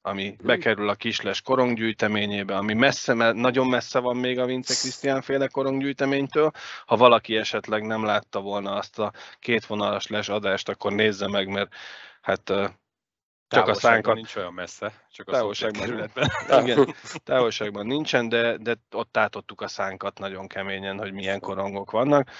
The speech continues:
Speaker 1: és kaptunk egy ilyen Worm Angels-ös, ö, Hockey Company-s pólót is, nagyon szépen köszönjük az élményt is, meg a meghívást is, és, ö,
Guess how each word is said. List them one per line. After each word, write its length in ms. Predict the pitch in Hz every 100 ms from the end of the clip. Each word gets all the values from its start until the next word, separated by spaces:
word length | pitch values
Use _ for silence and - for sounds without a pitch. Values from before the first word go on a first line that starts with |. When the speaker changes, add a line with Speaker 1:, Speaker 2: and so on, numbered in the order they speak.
| - - -
Speaker 1:
és 300 | 95 - -
kaptunk 440 | 110 - 101 95
egy 180 | 101 98
ilyen 280 | 101 101 101
Worm 240 | 101 101 101 -
Angels-ös, 1000 | 104 101 101 104 101 - 98 - - - _
ö, 380 | - 98 98 98 107 - _ _ _ - -
Hockey 340 | - 127 113
Company-s 800 | - 123 117 - 104 98 - - _ _ _ _ _
pólót 500 | - 110 101 98 95
is, 180 | 127 120
nagyon 300 | 117 110 98
szépen 400 | - 101 - 95
köszönjük 520 | 135 135 123 110 107
az 160 | 101 101
élményt 560 | 131 151 139 131 113 117
is, 240 | 110 - - - - - - - _ _ _ _ _ _ _ _
meg 140 | 127
a 60 | 123
meghívást 680 | 127 143 190 185 185 180 -
is, 220 | 208 -
és, 360 | - 151 - 170
ö, 220 | 160